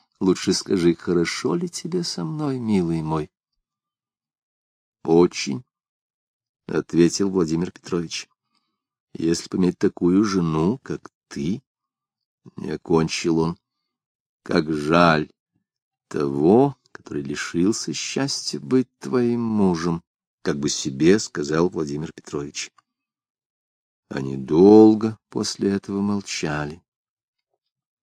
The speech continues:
Её глаза медленно налились слезами, длинным мизинцем она незаметно смахивала их. И он угрюмо молчал, боясь неловким словом обидеть её,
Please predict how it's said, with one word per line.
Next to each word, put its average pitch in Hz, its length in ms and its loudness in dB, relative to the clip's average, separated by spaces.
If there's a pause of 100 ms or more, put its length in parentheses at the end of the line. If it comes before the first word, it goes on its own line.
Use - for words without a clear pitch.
(600)
Её 101 260 10
глаза 127 540 6
медленно 151 680 4
налились 147 520 0
слезами, 104 840 -2 (460)
длинным 98 560 8
мизинцем 90 720 4
она 85 140 2
незаметно 92 440 0
смахивала 87 840 -8
их. - 260 -20 (840)
И 73 120 -2
он 92 540 10
угрюмо 90 760 2
молчал, 87 840 -2 (840)
боясь 80 680 0
неловким 87 680 0
словом 92 540 4
обидеть 90 580 0
её, 82 180 -2